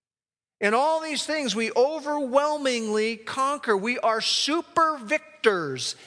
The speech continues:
he says. Now, you might be saying, "Wait, wait a second, wait a minute," especially if you're in the midst of it right now. You're going, "I, I don't quite get how that one works."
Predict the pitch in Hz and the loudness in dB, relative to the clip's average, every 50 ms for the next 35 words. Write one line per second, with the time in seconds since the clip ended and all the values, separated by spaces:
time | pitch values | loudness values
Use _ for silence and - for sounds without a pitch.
0 | - _ - - 160 151 139 - - 139 107 - - - - - _ _ _ _ | -20 _ -8 -6 -6 -4 -4 -4 -4 -4 -4 -6 -10 -16 -20 -20 _ _ _ _
1 | _ _ _ _ _ _ _ _ _ _ _ _ _ _ _ _ _ _ _ _ | _ _ _ _ _ _ _ _ _ _ _ _ _ _ _ _ _ _ _ _
2 | _ _ _ _ _ _ _ - 240 262 233 214 214 254 294 294 226 214 185 - | _ _ _ _ _ _ _ -4 -2 0 0 0 0 0 -2 -2 -2 -4 -4 -4
3 | 196 180 170 190 247 247 - - 208 226 233 202 175 - 165 147 135 151 147 143 | -4 -2 -2 -2 -2 -2 -4 -4 -4 -2 -2 -2 -2 -2 -4 -4 -6 -8 -10 -14
4 | - _ _ _ _ _ - 170 175 175 160 147 139 143 139 143 - - 330 262 | -14 _ _ _ _ _ -8 -4 -4 -4 -4 -4 -6 -8 -10 -10 -10 -8 -6 -6
5 | - 208 175 180 170 156 147 143 147 165 170 165 - - 147 135 143 135 139 143 | -6 -6 -6 -6 -6 -6 -4 -4 -4 -4 -4 -4 -6 -6 -6 -6 -6 -4 -2 -2
6 | 139 139 160 180 170 147 143 143 143 165 208 254 247 - 226 254 262 226 - - | -2 -2 -4 -4 -6 -6 -6 -6 -4 -4 -4 -4 -4 -4 -4 -4 -4 -6 -8 -10
7 | - 214 208 - 170 160 180 170 143 143 160 151 143 135 160 165 - - 151 135 | -8 -8 -8 -8 -6 -6 -6 -6 -6 -6 -6 -6 -6 -4 -4 -4 -4 -6 -8 -10
8 | 135 139 139 120 113 110 - - - - - - | -8 -8 -6 -8 -8 -10 -10 -10 -10 -10 -12 -14